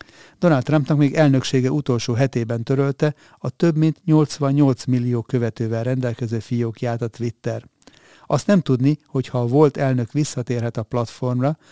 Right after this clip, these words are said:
akkor új oldalt kell lenyitnia, vagy a régi felületén folytathatja, illetve az sem egyértelmű, hogy megmaradnak-e a régebbi kifogásolt bejegyzései.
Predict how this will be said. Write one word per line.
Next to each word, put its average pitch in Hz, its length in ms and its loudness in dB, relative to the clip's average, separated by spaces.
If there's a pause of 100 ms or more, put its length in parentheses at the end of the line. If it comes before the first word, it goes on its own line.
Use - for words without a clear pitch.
(180)
akkor 151 380 4
új 165 180 2
oldalt 131 400 2
kell 127 200 -4
lenyitnia, 131 640 0 (200)
vagy 165 160 2
a 170 40 6
régi 131 300 2
felületén 120 540 -2
folytathatja, 117 800 -6 (140)
illetve 156 320 0
az 135 100 2
sem 117 180 -4
egyértelmű, 143 640 0 (300)
hogy 170 160 0
megmaradnak-e 123 760 0
a 113 40 -2
régebbi 143 680 0
kifogásolt 120 720 -6
bejegyzései. 117 800 -6